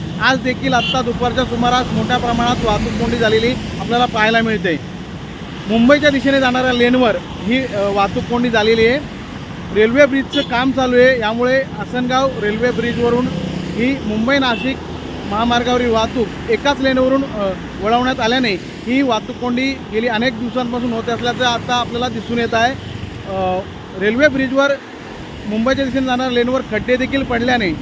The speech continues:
अ, वाहतूक, अ, धीम्या गतीने होत असल्याने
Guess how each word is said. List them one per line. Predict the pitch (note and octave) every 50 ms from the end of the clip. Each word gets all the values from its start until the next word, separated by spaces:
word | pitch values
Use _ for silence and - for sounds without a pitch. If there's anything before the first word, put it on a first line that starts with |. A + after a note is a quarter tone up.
| - - - - - - G3+
अ, | G3+ G3+ G3+ G3+ G3+
वाहतूक, | G3 G3+ G3 G3+ G3+ - C4+
अ, | B3+ - - G#3+ G3+ G3+ F#3+ F#3 E3
धीम्या | G3 G#3+ B3 C4+ C4+
गतीने | B3+ C4 A#3+ C4+ B3+ A#3+
होत | A#3+ A#3+
असल्याने | B3 A3+ A3+ A#3+ B3 B3 B3+ C4 C#4